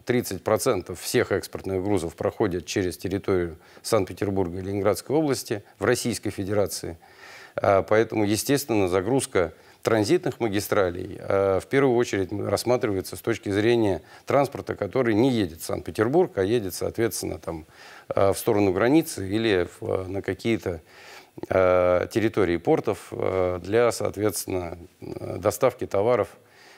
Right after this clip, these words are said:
э, и грузов. А также и западный скоростной диаметр сегодня работает в режиме перегрузки. Мы уже в расчетах понимаем, что широтная магистраль, которая будет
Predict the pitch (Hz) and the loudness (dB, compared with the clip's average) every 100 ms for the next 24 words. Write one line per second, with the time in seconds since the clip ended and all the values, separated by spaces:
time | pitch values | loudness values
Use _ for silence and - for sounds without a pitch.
0 | _ - - 95 101 107 101 76 - _ | _ -4 0 0 2 0 0 -2 -10 _
1 | _ - - - _ - - 101 101 101 | _ -20 -20 -20 _ -12 2 4 6 4
2 | 101 98 131 123 127 123 139 110 87 87 | 4 4 2 2 0 2 2 2 -4 -4
3 | - 95 92 95 87 127 139 92 87 104 | -6 -6 -4 -2 2 2 2 0 -4 -2
4 | 104 101 98 98 - 85 95 101 98 90 | 2 2 2 0 0 -6 -2 0 2 0
5 | 90 98 101 98 - - 95 101 110 101 | 0 0 0 -2 -4 -8 -4 0 2 2
6 | 110 95 101 - 147 107 - 104 104 123 | 2 4 2 2 0 0 -4 0 4 4
7 | 127 92 - 95 107 113 90 92 92 90 | 4 0 -6 -4 0 0 2 0 0 -2
8 | - 147 147 95 87 98 95 98 87 - | 0 0 0 -6 -6 -4 -2 -2 -4 -6